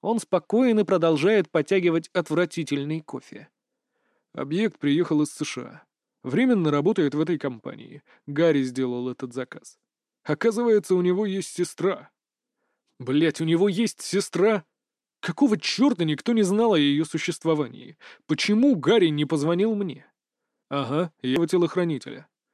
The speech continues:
Походу, дела там идут совсем плохо, раз они заслали её сюда, в твои чёртовы лапы». «Не думаю, что это проблема. Мы не трогаем женщин и детей, не забывай об этом. Тем более после твоего прошлого промаха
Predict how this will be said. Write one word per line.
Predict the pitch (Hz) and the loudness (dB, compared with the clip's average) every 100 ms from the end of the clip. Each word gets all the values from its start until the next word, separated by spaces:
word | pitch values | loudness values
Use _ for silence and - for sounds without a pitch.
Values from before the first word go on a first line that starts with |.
| _ _ _ | _ _ _
Походу, | - - 160 170 | -16 -4 0 2
дела | 156 156 156 175 | 4 4 4 4
там | 180 165 | 2 0
идут | 160 160 | 0 -2
совсем | - 165 - 160 175 156 | 0 -4 -2 -2 -2 -2
плохо, | 156 147 135 117 | -2 -2 -2 -6
раз | 113 131 | -6 -6
они | 123 | -4
заслали | 123 127 143 127 | -4 -2 -2 -2
её | 120 120 123 123 | -2 -2 -4 -4
сюда, | - 135 117 - _ _ _ | -6 -8 -8 -16 _ _ _
в | - | -8
твои | 180 202 156 | 0 2 2
чёртовы | 131 143 117 135 151 | 0 -4 -2 -2 0
лапы». | 156 107 - - _ _ _ _ _ _ _ _ - | -2 -6 -14 -20 _ _ _ _ _ _ _ _ -10
«Не | 135 | -4
думаю, | 143 170 131 123 | 0 0 0 -4
что | - | -2
это | 127 120 | -4 -4
проблема. | - 120 117 104 - _ _ _ | -8 -8 -8 -12 -20 _ _ _
Мы | 147 214 277 | -4 -2 0
не | 277 | 0
трогаем | 277 285 247 247 | 2 2 2 2
женщин | 220 254 - 226 | 2 0 0 -2
и | |
детей, | 220 233 220 165 | -2 -2 0 0
не | 147 | 2
забывай | 156 190 202 214 170 131 | 2 4 4 4 2 0
об | 120 | -6
этом. | 113 113 135 _ _ _ _ - | -12 -18 -20 _ _ _ _ -4
Тем | 185 185 | 0 2
более | 220 214 156 | 4 6 4
после | 147 180 180 | 4 2 0
твоего | 156 180 185 196 | 2 2 4 2
прошлого | 190 151 - 113 113 | 2 0 -2 -8 -4
промаха | 156 220 170 - - | 2 2 0 -6 -18